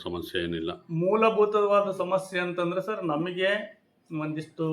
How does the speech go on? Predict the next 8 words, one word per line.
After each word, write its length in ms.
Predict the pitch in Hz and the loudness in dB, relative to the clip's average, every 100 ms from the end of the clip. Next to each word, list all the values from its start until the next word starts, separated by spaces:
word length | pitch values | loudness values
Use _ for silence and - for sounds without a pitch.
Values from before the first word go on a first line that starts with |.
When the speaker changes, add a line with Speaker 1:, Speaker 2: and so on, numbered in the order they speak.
| 156 156 143 - | -2 -2 -4 -2
Speaker 2:
ಕಿಟಕಿಗಳು, 760 | 160 170 180 165 175 180 185 180 | 0 0 -2 0 0 2 -2 -2
ಕದಗಳು 720 | 147 143 151 156 156 - _ _ _ _ _ _ - | -2 -2 -2 -2 -6 -10 _ _ _ _ _ _ -12
ಆಗಿದಾವೆ, 880 | 131 135 127 127 120 123 120 120 120 120 | -8 -6 -4 -4 -4 -4 -4 -4 -6 0
ಹುಳ 160 | 139 | 4
ತಿಂದು 280 | 143 147 143 | 4 4 -2
ಹೋಗಿದ್ದಾವೆ, 540 | 127 123 123 95 - - 139 | -2 -4 -6 -8 -10 -12 -10
ಬಾಗಿಲು 280 | 123 135 | -6 -6
ಚೌಕಟ್ಟುಗಳು. 840 | 127 127 120 120 - 120 - - | -6 -8 -6 -8 -10 -10 -12 -14